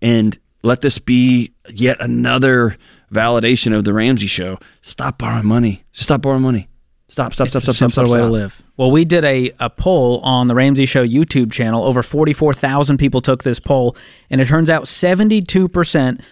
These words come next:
Speaker 2: do not have student loans, which, if you're doing the math at home, that means over twelve thousand of you who actually follow us on YouTube, you follow this plan, you still have those student loans hanging around your neck, holding you down.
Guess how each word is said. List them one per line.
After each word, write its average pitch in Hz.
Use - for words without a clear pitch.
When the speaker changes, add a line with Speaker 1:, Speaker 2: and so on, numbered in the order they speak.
Speaker 2:
do 147
not 147
have 127
student 113
loans, -
which, 156
if 139
you're 143
doing 160
the 156
math 147
at 131
home, 143
that 139
means 151
over 147
twelve 165
thousand 170
of 120
you 110
who 185
actually 196
follow 196
us 147
on 175
YouTube, 147
you 165
follow 202
this 170
plan, 165
you 151
still 180
have 165
those 156
student 147
loans 135
hanging 147
around 135
your 127
neck, 117
holding 151
you 143
down. 110